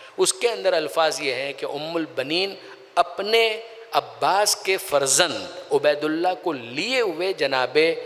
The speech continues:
सैयदा की कब्र पर आए और आकर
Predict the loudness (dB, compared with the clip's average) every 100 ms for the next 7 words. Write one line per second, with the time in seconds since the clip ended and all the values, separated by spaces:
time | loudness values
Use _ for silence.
0 | -10 -14 -18 -20 -12 -6 -4 0 2 2
1 | 0 -2 0 0 -2 -6 -10 -10 -18 -20
2 | -20 -20 -20 -10 -2 0 0 0 0